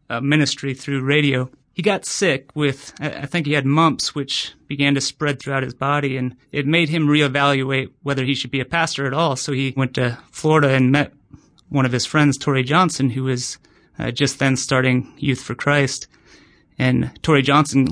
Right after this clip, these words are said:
laid out this vision for what he wanted to do with Youth for Christ, the evangelistic work that he wanted to do throughout the country and in Europe and throughout the world. A-, and so he invited Billy Graham to, to begin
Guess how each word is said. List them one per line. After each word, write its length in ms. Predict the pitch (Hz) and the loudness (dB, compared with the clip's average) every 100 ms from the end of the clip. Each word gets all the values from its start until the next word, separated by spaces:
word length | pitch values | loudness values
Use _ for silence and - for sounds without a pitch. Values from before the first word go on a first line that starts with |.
| - | 0
laid 180 | 143 143 | 2 2
out 140 | 139 | 0
this 140 | 117 - | -4 0
vision 340 | 147 135 131 | 2 4 2
for 140 | - | 0
what 160 | 131 131 | -2 0
he 120 | 139 | 2
wanted 280 | 143 139 131 | 4 4 2
to 40 | 127 | 0
do 260 | 139 151 | 2 4
with 280 | 135 135 139 | 4 2 0
Youth 160 | 131 - | -2 -2
for 100 | 135 | -6
Christ, 500 | - 156 143 - - | -2 0 0 -4 -8
the 140 | - 127 | -2 0
evangelistic 720 | 127 143 147 143 139 135 131 | 4 4 4 2 0 -4 -4
work 240 | 135 135 | -4 -4
that 260 | - 71 - _ - - _ | -6 -6 -6 _ -20 -20 _
he 120 | - | 4
wanted 280 | 147 139 127 | 6 6 4
to 60 | 131 | 4
do 200 | 143 139 | 4 4
throughout 440 | 139 139 139 - | 2 0 0 -4
the 80 | - | -8
country 500 | - 156 - 139 135 | 0 0 0 0 0
and 180 | 127 120 - - | 0 -2 -10 -2
in 160 | 131 | 2
Europe 460 | 135 156 147 135 - | 4 4 4 0 -2
and 320 | 131 123 - | 0 -2 -4
throughout 260 | - 143 135 | -2 -2 0
the 100 | 123 | 0
world. 420 | 135 151 139 127 - - - - _ _ | 2 2 2 -2 -14 -20 -20 -20 _ _
A-, 40 | 127 | -6
and 220 | - 127 | -2 -2
so 140 | - | 0
he 100 | 139 | 2
invited 380 | 131 120 131 127 | 2 2 0 0
Billy 220 | 127 127 | 0 -2
Graham 360 | 127 139 143 131 | 0 2 4 2
to, 280 | - 123 120 _ _ _ - | 0 -4 -6 _ _ _ -10
to 220 | 127 127 | -6 -6
begin 540 | 123 135 131 127 120 | -4 -2 0 0 -2